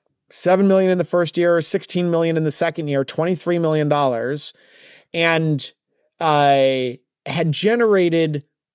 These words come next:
really cl-, very, very little.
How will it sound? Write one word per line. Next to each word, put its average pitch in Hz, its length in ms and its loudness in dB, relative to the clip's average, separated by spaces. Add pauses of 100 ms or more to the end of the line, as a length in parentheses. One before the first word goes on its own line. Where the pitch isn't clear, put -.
(300)
really 208 500 0
cl-, 208 420 -8
very, 170 920 0 (100)
very 170 480 0
little. 143 540 -4